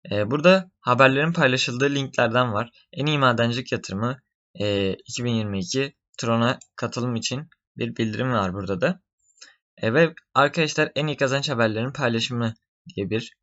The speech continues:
yazı eklemişler. Şirkete yeni başlatılan hisse linki promosyon en yüksek geliri alabilir paylaşılan bağlantısı aracılığıyla madenciliği yeniden şarj ettiğinizi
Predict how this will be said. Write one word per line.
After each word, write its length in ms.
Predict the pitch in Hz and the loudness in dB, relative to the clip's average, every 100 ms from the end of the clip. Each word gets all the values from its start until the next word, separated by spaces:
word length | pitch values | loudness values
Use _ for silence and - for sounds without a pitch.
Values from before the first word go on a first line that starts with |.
| _ _ - | _ _ -8
yazı 260 | 110 120 | -2 0
eklemişler. 500 | 143 - 143 - 143 | -2 -2 -4 -2 0
Şirkete 420 | 147 135 135 151 | 0 -2 -4 -4
yeni 200 | 160 160 | -2 2
başlatılan 520 | 170 151 104 92 95 95 - | 2 2 -2 -4 -4 -4 -6
hisse 360 | 127 - 139 | -4 -2 0
linki 280 | 123 117 - | -2 -4 -8
promosyon 520 | - 113 120 - 110 - | -6 -2 -2 -2 -4 -4
en 140 | 139 | -4
yüksek 360 | 147 - 101 - | -4 -2 -4 -4
geliri 420 | 101 101 135 180 - - _ | -2 0 2 0 -6 -20 _
alabilir 400 | 127 131 117 147 | 2 2 2 -4
paylaşılan 500 | 175 127 123 - 123 | -2 -2 0 0 0
bağlantısı 420 | 107 92 90 90 - | 2 2 0 -2 -4
aracılığıyla 760 | - 123 127 135 131 123 131 131 _ _ - | 2 2 2 2 0 2 0 -2 _ _ -2
madenciliği 680 | - 139 127 120 113 117 117 | 4 6 6 2 0 0 0
yeniden 300 | 139 120 123 | 0 0 0
şarj 320 | - 139 127 | 2 2 2
ettiğinizi 580 | 113 - 95 107 156 | -2 -4 -8 -4 -4